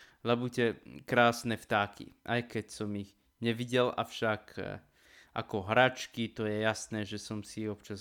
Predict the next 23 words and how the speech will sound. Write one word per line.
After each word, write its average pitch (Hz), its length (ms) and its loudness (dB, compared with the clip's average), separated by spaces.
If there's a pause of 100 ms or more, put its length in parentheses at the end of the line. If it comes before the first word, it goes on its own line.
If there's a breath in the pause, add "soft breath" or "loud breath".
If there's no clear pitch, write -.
labute 104 320 -6
chytil. 127 400 -4
Ale 131 160 4
boli 180 240 4
to 208 80 2
iba 185 320 2 (320 loud breath)
také 151 240 2
umelé 190 320 4
hračky, 120 640 0 (1120 soft breath)
takže 123 400 -2
proste, 135 720 0 (560 loud breath)
ehm, 113 800 -6 (400)
bolo 156 400 -2
to 208 80 4
veľmi 196 320 2
zaujímavé. 127 720 2 (320 soft breath)
No 113 160 4
a - 0 -
potom 135 320 2
rôzne 117 320 2
kolotoče 123 560 0
poznáte 110 640 -2
to, 107 240 -2